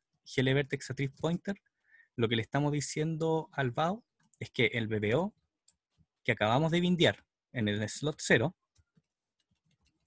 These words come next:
va a tener estos datos. Va a empezar desde el cero,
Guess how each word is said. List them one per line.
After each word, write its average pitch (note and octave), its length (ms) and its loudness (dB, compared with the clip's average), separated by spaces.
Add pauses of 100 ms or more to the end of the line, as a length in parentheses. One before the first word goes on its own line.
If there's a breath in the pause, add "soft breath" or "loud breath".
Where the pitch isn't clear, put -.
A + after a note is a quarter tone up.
va B2 80 6
a - 20 6
tener C#3 260 4
estos D3+ 280 2
datos. G2+ 260 0 (720)
Va A#2 60 6
a - 20 8
empezar C3+ 460 0
desde A#2 500 0
el G#2 120 -4
cero, G3+ 380 -2